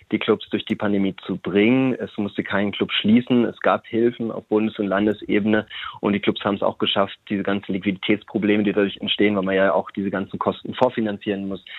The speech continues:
Auch wenn Mitarbeitende in Kurzarbeit sind, muss man sozusagen ja auch die Gehälter vorfinanzieren, dass das irgendwie alles funktioniert hat. <laughs> Nicht, nicht immer einfach, aber wir haben es geschafft,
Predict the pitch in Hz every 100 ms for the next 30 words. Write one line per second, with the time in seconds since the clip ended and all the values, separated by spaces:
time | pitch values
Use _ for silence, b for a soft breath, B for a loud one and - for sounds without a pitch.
0 | B - 104 101 107 110 98 101 104 95
1 | 92 101 - 120 104 101 98 - 101 101
2 | 101 98 92 - 98 95 82 - 95 101
3 | 123 104 - 98 101 98 - 101 B B
4 | B 107 - 110 123 - _ - 117 98
5 | 107 104 107 104 - 98 - 101 95 -
6 | - - - - - 110 - - - B
7 | 123 127 143 135 123 - - 113 135 143
8 | 139 110 110 110 104 107 - 104 - 101